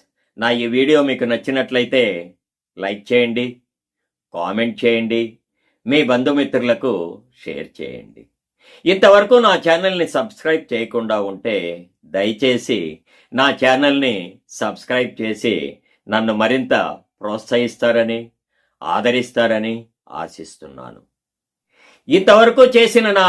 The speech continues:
అన్ని వీడియోలను ఆదరించిన నా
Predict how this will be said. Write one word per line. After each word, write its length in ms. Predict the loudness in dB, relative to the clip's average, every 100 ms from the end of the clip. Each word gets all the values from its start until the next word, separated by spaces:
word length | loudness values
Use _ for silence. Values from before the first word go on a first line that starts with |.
| 2
అన్ని 180 | 2 0
వీడియోలను 640 | 0 0 2 4 4 2 0 0 -4 -8 _ _ _ _ _ _ _ _ _ -6
ఆదరించిన 760 | 0 2 2 0 -2 0 0 0 -4 -12 _ _ _
నా 160 | 4